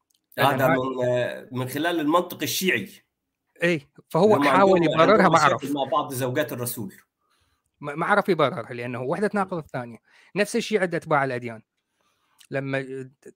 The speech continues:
Speaker 2: قلت عدد الآلهة وصارت إله واحد أو ثلاثة، صفات ال-، صفاته صارت مطلقة، لأنه جمع كل شيء. مثل الكون لما كان مركز في نقطة صغيرة، فكانت الكثافة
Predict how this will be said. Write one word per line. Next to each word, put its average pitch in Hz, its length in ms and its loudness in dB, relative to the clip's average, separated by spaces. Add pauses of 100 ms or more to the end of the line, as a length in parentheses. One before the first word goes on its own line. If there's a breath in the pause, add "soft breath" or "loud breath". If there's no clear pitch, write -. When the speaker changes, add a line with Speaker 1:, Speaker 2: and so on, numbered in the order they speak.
(240)
Speaker 2:
قلت 214 260 2
عدد 185 280 0
الآلهة 147 460 -2
وصارت 147 400 -2
إله 143 200 -2
واحد 131 440 -2
أو 117 140 -8
ثلاثة، 123 540 -8 (1200)
صفات 202 680 0
ال-، 156 480 -4 (640)
صفاته 214 420 2
صارت 202 280 0
مطلقة، 160 400 0
لأنه 131 220 -4
جمع 208 200 4
كل 202 200 2
شيء. 113 240 -10 (220)
مثل 185 260 0
الكون 196 380 2
لما 170 160 -2
كان 160 200 -2
مركز 160 360 -2
في 156 80 -4
نقطة 160 220 -6
صغيرة، 127 500 -2 (920)
فكانت 139 560 -6
الكثافة 202 680 0